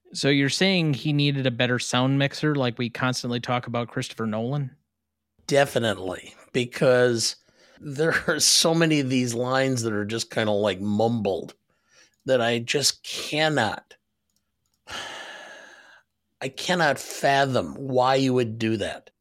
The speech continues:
Speaker 2: You spend so much time on a script and so much time with camera shots and angles, and ultimately the words that are said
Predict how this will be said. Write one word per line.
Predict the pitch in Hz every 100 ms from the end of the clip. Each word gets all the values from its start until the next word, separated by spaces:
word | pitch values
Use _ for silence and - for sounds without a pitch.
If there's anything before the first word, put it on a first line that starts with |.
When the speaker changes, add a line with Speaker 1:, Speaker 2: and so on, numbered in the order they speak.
| _ _ _
Speaker 2:
You | 139
spend | 135 - 147 139 131
so | - 160
much | 170 165 -
time | - 139 139
on | 127
a | 107
script | - - - 123 110 - - - _ _ _
and | 131 131
so | 165
much | 165 165 -
time | - 147 147
with | 131 -
camera | - 143 143 139 120
shots | - 131 - -
and | - 113 -
angles, | 151 151 127 101 - - - - _
and | 131
ultimately | 131 160 175 170 143 131 135 127
the | 113 110
words | 107 117 151 175 165 160
that | 156
are | 156
said | - - 135 120 107 110